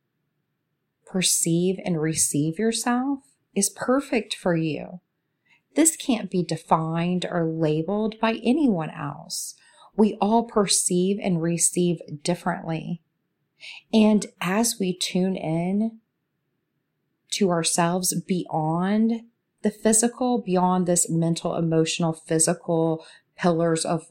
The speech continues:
or layers to our human experience, there's more. There's more. There's so much more. And there's no separation. And as you begin to tune in,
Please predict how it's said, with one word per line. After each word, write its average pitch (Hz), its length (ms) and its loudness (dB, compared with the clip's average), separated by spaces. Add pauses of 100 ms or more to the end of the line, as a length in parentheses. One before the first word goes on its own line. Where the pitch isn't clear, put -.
(120)
or 170 200 4
layers 160 720 0
to 170 240 0
our 160 220 0
human 165 340 -2
experience, 170 840 -4 (380)
there's 180 320 4
more. 180 600 0 (1040)
There's 196 260 4
more. 185 400 4
There's 160 260 0
so 202 320 0
much 190 380 -2
more. 156 500 -6 (560)
And 202 160 8
there's 196 240 4
no 185 200 4
separation. 175 840 -2
And 180 120 -2
as 170 300 0
you 247 100 2
begin 175 320 -4
to 151 100 -6
tune 156 340 -4
in, 220 500 -2